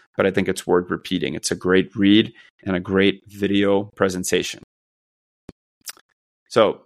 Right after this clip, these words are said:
quote from Simon Sinek, "Regardless of what we do in our lives, our why, meaning our driving purpose, cause, or belief, never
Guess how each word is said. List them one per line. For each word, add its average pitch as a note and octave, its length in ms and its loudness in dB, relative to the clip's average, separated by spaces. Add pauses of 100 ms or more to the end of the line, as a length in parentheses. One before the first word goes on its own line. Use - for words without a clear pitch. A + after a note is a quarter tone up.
(280)
quote A#2 180 2
from A2 140 -4
Simon G#2+ 320 0
Sinek, G2 440 -4 (600)
"Regardless A#2 600 0
of G#2 260 -12
what A#2 420 -2
we A2 140 -6
do G2 240 -4
in F#2+ 100 -2
our F2 140 0
lives, F2 540 -4 (500)
our F#2+ 160 -4
why, F#2+ 640 -2 (760)
meaning F#2+ 300 -4
our F#2+ 80 -8
driving F#2+ 400 -2
purpose, - 580 -4 (600)
cause, G#2 300 0
or G2+ 100 0
belief, G2+ 560 -2 (580)
never G#2 800 2